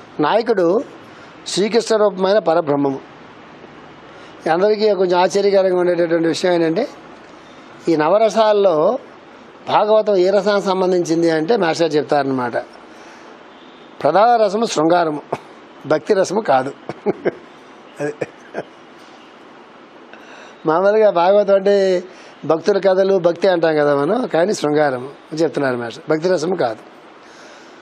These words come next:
కొందరు భక్తి రసం అని నిరూపించడానికి ప్రయత్నించారు, కానీ ఇది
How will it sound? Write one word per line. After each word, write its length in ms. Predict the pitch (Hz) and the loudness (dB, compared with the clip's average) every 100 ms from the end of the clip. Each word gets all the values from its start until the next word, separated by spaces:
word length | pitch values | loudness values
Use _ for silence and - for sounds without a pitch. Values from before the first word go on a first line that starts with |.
| - - | -18 -2
కొందరు 300 | 190 226 208 | 2 2 2
భక్తి 280 | 160 147 226 | 0 0 2
రసం 260 | 226 208 | 2 2
అని 140 | 220 196 | 0 2
నిరూపించడానికి 520 | 185 202 196 185 180 | 0 0 0 0 0
ప్రయత్నించారు, 460 | 170 165 170 165 156 | 0 0 0 -2 0
కానీ 260 | 160 208 | 0 0
ఇది 440 | 214 165 151 180 | 0 0 0 -2